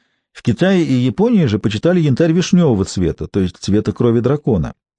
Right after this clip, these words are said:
и рекомендовали носить его членам правящей династии. А римский император Нерон ценил черный янтарь. Но редким и особенно почитаемым считается опаловый янтарь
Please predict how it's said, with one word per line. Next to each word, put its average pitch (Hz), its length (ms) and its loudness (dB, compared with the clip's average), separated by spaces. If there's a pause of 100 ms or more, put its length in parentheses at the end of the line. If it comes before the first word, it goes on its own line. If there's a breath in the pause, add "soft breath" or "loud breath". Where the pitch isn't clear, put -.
(260)
и 113 100 0
рекомендовали 127 640 2
носить 143 460 -2
его 135 160 2
членам 127 340 0
правящей 120 400 -2
династии. 113 540 -2 (960 soft breath)
А 92 180 0
римский 135 320 0
император 123 420 2
Нерон 143 440 2 (360)
ценил 135 380 2
черный 101 540 0
янтарь. 80 480 -4 (1160 loud breath)
Но 110 160 4
редким 127 680 -2 (260)
и 107 80 0
особенно 139 400 0
почитаемым 127 580 -2
считается 120 560 -2
опаловый 104 760 0
янтарь 90 520 -2